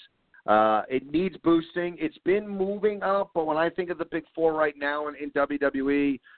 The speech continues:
um, you know, it, it really is like the Royal Rumble, WrestleMania, SummerSlam, and then a distant fourth is a SummerSlam, is a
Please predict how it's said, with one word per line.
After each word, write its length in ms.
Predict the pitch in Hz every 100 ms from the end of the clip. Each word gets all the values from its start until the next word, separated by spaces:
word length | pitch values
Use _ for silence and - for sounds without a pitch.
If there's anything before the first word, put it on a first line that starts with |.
| _ -
um, 680 | 117 120 120 120 123 123 -
you 140 | 151
know, 240 | 170 190 170
it, 100 | 156
it 100 | 135
really 300 | 170 185 165
is 260 | 196 185 -
like 200 | 131 123
the 60 | 123
Royal 300 | 143 160 151
Rumble, 240 | 156 139
WrestleMania, 580 | 131 - 156 147 143 127 -
SummerSlam, 500 | 165 175 - 135 127
and 80 | 147
then 120 | 139
a 360 | 123 _ - 180
distant 280 | 180 143 127 -
fourth 240 | 123 117 110
is 80 |
a 160 | 107 156
SummerSlam, 420 | 156 123 - 101 123
is 180 | 113 110
a 180 | 107